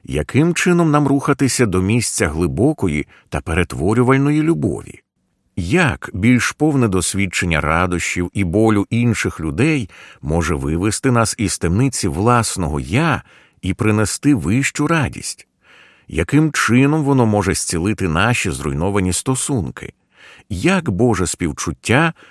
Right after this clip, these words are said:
може стати нашим? Ми здатні любити лише тому, що колись самі стали улюбленими. У молитві Ісус знаходить місце усамітнення,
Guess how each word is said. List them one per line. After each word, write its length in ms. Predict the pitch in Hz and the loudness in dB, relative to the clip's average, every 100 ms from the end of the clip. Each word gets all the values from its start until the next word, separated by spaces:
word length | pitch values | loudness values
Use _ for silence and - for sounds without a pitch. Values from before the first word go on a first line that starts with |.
| _ | _
може 360 | - 64 65 78 | -10 -6 -4 -4
стати 440 | - 98 95 107 - | -2 -2 0 0 0
нашим? 680 | 92 107 151 90 - - - - _ _ _ _ _ _ _ _ - | -2 0 -2 -4 -6 -8 -10 -20 _ _ _ _ _ _ _ _ -6
Ми 200 | 82 107 | 0 0
здатні 480 | 92 95 98 95 87 | 2 2 2 2 -2
любити 480 | 85 73 104 98 | 0 0 0 2
лише 340 | 87 85 - 87 | 0 0 0 -2
тому, 500 | - 64 87 139 - - - _ | -2 -4 -2 -2 -2 -8 -20 _
що 220 | - 80 | -12 -8
колись 440 | - 90 127 117 - | -2 0 2 0 -4
самі 500 | - 127 117 117 123 | -4 -2 0 2 0
стали 480 | - - 95 90 90 | -2 0 0 0 -2
улюбленими. 840 | 90 85 85 85 69 60 55 50 - _ _ _ - - - _ _ | -4 -2 -2 -2 -4 -8 -10 -12 -16 _ _ _ -20 -20 -20 _ _
У 80 | 135 | -10
молитві 640 | 62 64 82 120 127 139 | -8 -4 0 0 2 2
Ісус 540 | 135 85 65 - 92 110 | 2 -2 -4 -4 -2 0
знаходить 560 | 113 110 82 104 - | 0 0 0 0 0
місце 520 | 87 101 - - 110 104 | 0 0 -2 0 0 2
усамітнення, 880 | 110 - 127 85 58 - 57 53 | -2 0 0 0 -4 -8 -10 -10